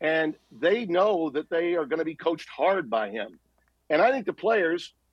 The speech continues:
and you saw it from Travis Hunter, uh, in the aftermath, that, hey,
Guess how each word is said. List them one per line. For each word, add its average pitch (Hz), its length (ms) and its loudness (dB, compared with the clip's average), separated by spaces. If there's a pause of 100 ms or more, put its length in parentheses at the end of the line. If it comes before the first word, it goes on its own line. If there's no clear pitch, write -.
and 147 120 -4
you 185 100 -4
saw 190 240 0
it - 100 -4
from 151 140 -8
Travis 151 380 2
Hunter, 180 300 2 (520)
uh, 139 260 6
in 151 140 0
the 156 120 2
aftermath, 135 540 -2 (240)
that, 147 280 2 (100)
hey, 185 260 2